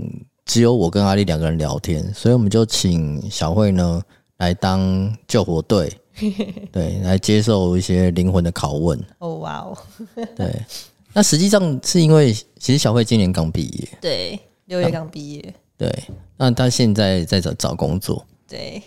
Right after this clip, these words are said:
Speaker 1: 那趁这个空档，就把她这个叫过来协助我们拍摄影片啦，或者是制作 Podcast。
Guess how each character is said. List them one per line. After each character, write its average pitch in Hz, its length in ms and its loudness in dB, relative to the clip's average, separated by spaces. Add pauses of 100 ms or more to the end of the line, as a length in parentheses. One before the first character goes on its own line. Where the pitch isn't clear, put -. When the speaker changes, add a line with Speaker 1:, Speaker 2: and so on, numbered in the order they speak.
(140)
Speaker 1:
那 110 140 0
趁 113 200 2
这 113 80 4
个 107 120 4
空 104 280 2
档， - 220 -4 (400)
就 101 140 2
把 80 180 0
她 85 640 0 (480)
这 - 140 -6
个 90 100 2
叫 90 220 0
过 87 220 0
来 - 200 -4 (280)
协 - 260 0
助 101 160 2
我 78 100 2
们 78 300 -2
拍 87 260 -2
摄 92 480 0 (120)
影 85 240 -2
片 139 320 4
啦， 123 360 4
或 120 200 4
者 101 40 -2
是 104 200 0
制 98 240 0
作 - 440 0
Podcast。 - 580 -6